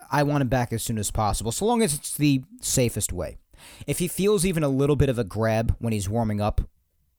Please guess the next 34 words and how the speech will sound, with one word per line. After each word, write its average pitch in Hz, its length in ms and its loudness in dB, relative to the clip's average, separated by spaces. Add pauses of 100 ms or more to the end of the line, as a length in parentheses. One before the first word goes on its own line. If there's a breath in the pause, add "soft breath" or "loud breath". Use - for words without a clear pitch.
(320)
then 107 200 0
yeah, 95 140 0
I 95 120 0
probably 98 360 -4
I 90 200 -4
L 82 140 -6
him 82 100 -8
until 82 220 -10
the 82 60 -8
beginning 80 300 -8
of 76 60 -8
next - 260 -12
week. - 220 -18 (120)
That's - 320 -4 (580)
my 73 200 -6
view. - 260 -14 (440 loud breath)
But 131 100 2
I'm 151 80 0
being 175 180 0
confident 165 420 0 (600)
that 110 100 -2
he 104 80 -2
could 95 100 -14
come 92 160 -6
back. - 260 -12 (800)
Being 95 200 -10
confident. 71 380 -12 (1000 loud breath)
At 165 180 -2
C 185 280 -4
C 170 200 -4
Egan 170 380 -4
seven 165 400 -2
says, 120 480 -2
"Yes." - 640 -4